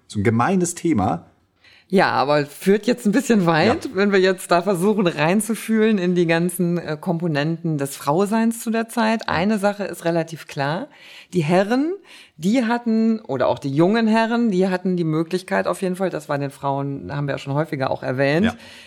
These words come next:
Speaker 2: nicht möglich. Sie hatten die Möglichkeit, in der Welt herumzureisen.
Speaker 1: Ja.
Speaker 2: Und das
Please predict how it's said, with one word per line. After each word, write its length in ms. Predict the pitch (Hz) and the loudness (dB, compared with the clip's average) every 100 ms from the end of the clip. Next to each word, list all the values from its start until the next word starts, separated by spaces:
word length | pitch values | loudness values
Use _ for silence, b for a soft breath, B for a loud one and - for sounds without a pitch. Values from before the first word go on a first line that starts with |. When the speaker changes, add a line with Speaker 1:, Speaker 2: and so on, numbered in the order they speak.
| B | B
Speaker 2:
nicht 360 | 180 240 - 226 | 2 2 0 2
möglich. 540 | 226 233 233 233 220 | 4 2 0 -4 -2
Sie 140 | 180 | -4
hatten 180 | 170 180 | -4 -2
die 60 | 175 | -2
Möglichkeit, 400 | 170 175 180 180 | -2 -4 -6 -2
in 60 | |
der 180 | 202 175 | 0 2
Welt 300 | 151 143 135 | 2 2 2
herumzureisen. 960 | 127 120 120 117 131 113 107 - 85 - | -2 0 -2 -4 -8 -10 -6 -4 -4 -4
Speaker 1:
Ja. 40 | |
Speaker 2:
Und 140 | - 139 | -4 0
das 180 | 170 | 0